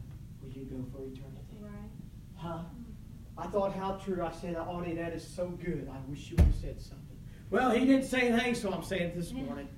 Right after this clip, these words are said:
Speaker 1: <laughs> Amen. I found this in my dad's wallet. Here, I want to read this to you. It said, "If the deceased were able to come back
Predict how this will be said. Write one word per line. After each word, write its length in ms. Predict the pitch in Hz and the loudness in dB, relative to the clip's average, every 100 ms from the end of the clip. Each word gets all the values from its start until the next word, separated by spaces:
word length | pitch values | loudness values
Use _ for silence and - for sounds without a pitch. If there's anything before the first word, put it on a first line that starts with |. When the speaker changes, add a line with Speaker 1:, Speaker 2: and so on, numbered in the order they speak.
| - - - - - | -14 -14 -10 -8 -6
Speaker 1:
<laughs> 640 | 190 - - - - - | -6 -6 -10 -10 -10 -4
Amen. 500 | 156 147 156 170 - - - - | -2 0 0 -2 -6 -12 -14 -8
I 100 | - | 2
found 200 | 226 254 | 6 6
this 180 | 247 - | 6 2
in 100 | 233 | 2
my 160 | 220 214 | 2 4
dad's 340 | 220 233 190 | 2 0 0
wallet. 400 | 175 165 - - - - - - - 175 - - - - - - - - | 0 0 -4 -8 -10 -10 -10 -8 -6 -4 -4 -6 -10 -12 -12 -12 -12 -8
Here, 200 | 170 165 | -2 2
I 60 | 170 | 4
want 180 | 185 175 | 4 4
to 60 | |
read 220 | 175 170 | 2 2
this 200 | 143 143 - | 0 -8 -8
to 120 | 147 | -8
you. 220 | 139 139 143 - - - - - - - - - - - - 165 | -6 -6 -8 -12 -14 -14 -14 -14 -12 -12 -12 -12 -12 -12 -6 -2
It 60 | |
said, 220 | 175 220 247 | 2 2 2
"If 200 | 262 220 | 2 2
the 60 | |
deceased 760 | 185 208 - 214 262 269 - 226 | 4 4 2 0 2 2 2 0
were 240 | 220 220 | -2 0
able 420 | 247 254 262 269 | 0 2 2 2
to 100 | 208 | 2
come 320 | 175 214 240 | 4 4 4
back 480 | 226 214 185 175 - | 4 4 4 0 -4